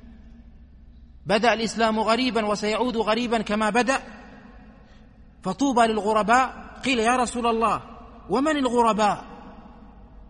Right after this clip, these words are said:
قال: "الذين يصلحون إذا فسد الناس". وفي رواية الترمذي:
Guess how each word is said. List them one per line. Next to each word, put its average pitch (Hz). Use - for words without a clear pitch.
قال: 190
"الذين 220
يصلحون 226
إذا 233
فسد 233
الناس". -
وفي 151
رواية 240
الترمذي: 262